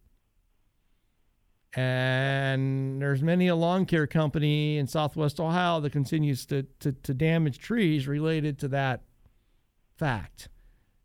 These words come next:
You don't want to apply products, particularly in the spring, in early summer, midsummer, late summer, that kill Creeping Charlie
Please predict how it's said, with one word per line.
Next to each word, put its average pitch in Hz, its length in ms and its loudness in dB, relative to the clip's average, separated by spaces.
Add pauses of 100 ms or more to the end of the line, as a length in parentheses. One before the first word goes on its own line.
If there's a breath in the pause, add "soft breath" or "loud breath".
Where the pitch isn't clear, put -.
(140)
You 123 100 0
don't 170 300 0
want 196 160 2
to 196 40 2
apply 175 380 2
products, 165 580 0
particularly 165 520 0
in 180 80 4
the 180 100 2
spring, 139 760 0
in 123 140 -6
early 139 340 0
summer, 143 580 0
midsummer, 143 880 0 (340 soft breath)
late 160 320 0
summer, 139 640 0
that 139 220 0
kill 156 200 2
Creeping 175 400 -2
Charlie 147 540 0